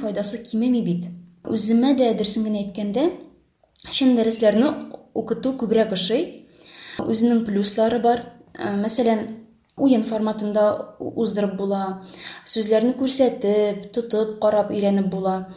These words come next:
Көз көне, ә, шундый дәресләр ук-, ә,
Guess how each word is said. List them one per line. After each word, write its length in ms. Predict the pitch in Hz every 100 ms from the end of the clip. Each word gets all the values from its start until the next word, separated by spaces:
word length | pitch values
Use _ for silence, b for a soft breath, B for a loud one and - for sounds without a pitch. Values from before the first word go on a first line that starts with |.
| B -
Көз 300 | - 247 -
көне, 300 | 220 208 269 339 370 - _ _ _
ә, 360 | - 202 202 202
шундый 240 | 226 240
дәресләр 480 | 220 214 214 208 202
ук-, 240 | - -
ә, 140 | 208